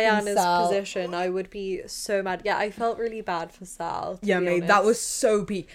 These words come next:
Speaker 2: I'm sorry, that conversation, like,
Speaker 1: Yeah.
Speaker 2: what they were both saying, what it was about, like, that wasn't even the worst part. Like,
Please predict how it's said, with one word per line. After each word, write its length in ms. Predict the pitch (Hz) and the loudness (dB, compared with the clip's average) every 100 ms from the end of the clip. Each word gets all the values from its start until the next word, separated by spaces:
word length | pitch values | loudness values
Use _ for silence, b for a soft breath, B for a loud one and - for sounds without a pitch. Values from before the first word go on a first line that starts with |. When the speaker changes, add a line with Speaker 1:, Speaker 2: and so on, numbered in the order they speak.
| B | B
Speaker 2:
I'm 140 | 240 | -2
sorry, 260 | 226 240 165 | 2 0 0
that 300 | 170 226 285 | -4 -8 -8
conversation, 880 | - 311 277 269 277 254 - - - | -8 -6 -4 -4 -2 -4 -8 -10 -8
like, 360 | 208 202 196 - 185 | -2 -2 -2 -10 -6
Speaker 1:
Yeah. 200 | 202 262 | 0 4
Speaker 2:
what 200 | 277 220 | 4 4
they 140 | 285 | 0
were 160 | 269 285 | 2 2
both 360 | 277 269 247 | 6 6 4
saying, 380 | - 240 220 202 | 0 0 0 0
what 100 | 196 | -2
it 80 | 190 | -2
was 160 | 196 | -4
about, 360 | 208 196 175 - | -2 0 0 0
like, 180 | 208 208 | -2 -2
that 160 | 233 | 0
wasn't 280 | 247 285 285 | 0 0 0
even 220 | 277 269 277 | 0 -2 -4
the 80 | |
worst 420 | 277 269 277 269 - | -2 -2 -2 -4 -8
part. 420 | 226 277 294 123 | -4 -2 -2 -2
Like, 300 | 254 240 | -2 -4